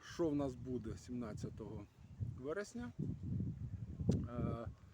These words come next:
наш формат "Клуб експертів гіс", ну, себе виправдав вже в тридцяте. І це наша наступна зустріч. Е, приводом стало,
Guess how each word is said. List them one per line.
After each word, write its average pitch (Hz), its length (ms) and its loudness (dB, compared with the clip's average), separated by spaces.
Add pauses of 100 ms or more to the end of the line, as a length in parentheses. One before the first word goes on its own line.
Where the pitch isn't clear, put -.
(280)
наш 175 180 4
формат 185 500 6
"Клуб 170 300 6
експертів 143 520 4
гіс", 254 500 2
ну, 208 300 2
себе 165 240 2
виправдав 147 680 6
вже 135 300 0 (1160)
в - 40 -10
тридцяте. 208 680 8 (1400)
І 135 300 -2
це 165 260 2
наша 156 320 2
наступна 147 560 0
зустріч. 185 680 0
Е, 143 600 2
приводом 175 480 6
стало, 160 560 6